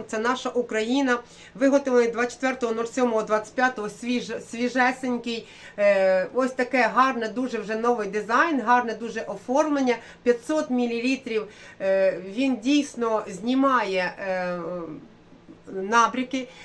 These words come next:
е, знімає втому з ніг, е, поліпшує кровообіг в судинах, е, зміцнює капіляри, судини зміцнює. І,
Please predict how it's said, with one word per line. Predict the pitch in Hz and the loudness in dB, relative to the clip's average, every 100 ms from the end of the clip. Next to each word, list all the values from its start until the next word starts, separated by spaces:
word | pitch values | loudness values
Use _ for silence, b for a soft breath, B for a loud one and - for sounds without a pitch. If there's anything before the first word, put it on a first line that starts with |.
| B | B
е, | 202 196 | -8 -8
знімає | 190 254 277 285 240 214 | 0 2 4 2 2 0
втому | 208 - 277 269 233 | -2 -2 0 2 2
з | - | -2
ніг, | 214 247 262 - B B 196 | -2 0 0 -4 B B -8
е, | 196 | -4
поліпшує | 262 262 294 285 254 226 | 0 0 0 -2 -2 -2
кровообіг | 226 254 247 247 269 269 226 220 | -2 -2 0 0 0 0 -2 -8
в | 214 190 | -8 -8
судинах, | - 269 233 254 262 254 247 B B - | -8 -6 -2 0 2 0 -2 B B -4
е, | 202 196 | -4 -2
зміцнює | 226 285 - 254 233 | -2 -4 -2 -2 0
капіляри, | 220 226 240 240 262 269 220 214 | -2 -4 -2 2 2 2 0 -2
судини | 208 240 202 247 269 254 | -6 -8 -2 0 0 0
зміцнює. | 247 254 254 - 254 240 240 B - | 0 0 -2 -4 0 0 -2 B -8
І, | 269 262 247 | -4 2 2